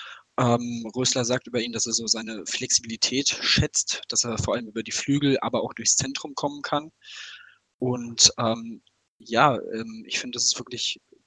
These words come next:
gut zu sehen, wie er auch an der Seitenlinie agiert. Er ist auch wirklich sehr aktiv, ähm, von daher, und das eins zu null muss man natürlich auch dazu sagen, es war wirklich sehr, sehr schön herausgespielt mit schnellem, direktem Kurzpassspiel.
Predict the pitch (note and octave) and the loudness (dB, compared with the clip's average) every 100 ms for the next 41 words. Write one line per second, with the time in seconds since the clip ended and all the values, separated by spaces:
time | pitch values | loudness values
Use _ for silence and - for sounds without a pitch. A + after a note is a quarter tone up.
0 | _ - C#3 B2+ A#2 C3 D#3 D#3 C#3 - | _ -2 4 4 6 4 2 -4 -10 -14
1 | - B2 A2+ A#2 A#2+ A#2 A#2+ B2+ A#2+ A2+ | -4 0 0 0 -4 -2 -2 -4 -6 -4
2 | A2+ - C3+ D3+ - - - - - - | -4 -4 0 2 2 -2 -14 -12 -12 -14
3 | - - C3 A#2+ B2 B2 - A#2+ - - | -18 -8 -4 -2 -2 -4 -4 -4 -4 0
4 | - A#2+ - - - - D#3 E3 - - | 2 2 0 -2 0 0 0 -4 -4 -2
5 | C3+ C3+ C3+ C3+ C3 B2+ - A#2+ B2 B2 | 2 2 2 -2 -6 -6 -8 -6 0 2
6 | B2+ C3 A2+ A#2 A2 - A#2 B2 C3 - | 2 2 -2 -4 -4 -2 -2 0 4 2
7 | B2 D3 C#3 C#3 A#2+ - A2+ - - - | 2 -4 -2 -4 -4 -4 -4 -4 -2 0
8 | - C3 C3+ C3+ A#2+ - A#2+ B2 B2 - | 2 4 2 2 -2 -2 -2 -4 -2 0
9 | B2 A#2+ A2+ - B2 A2 A#2 - - D#3 | 0 0 0 -2 -6 -4 -2 -2 -2 -2
10 | D3+ A#2+ - - C3 C3 B2 B2 - B2 | -4 2 4 4 2 0 -2 -4 -6 -8
11 | - C#3+ - C#3+ - D#3 D3+ | -2 -2 0 -2 0 2 0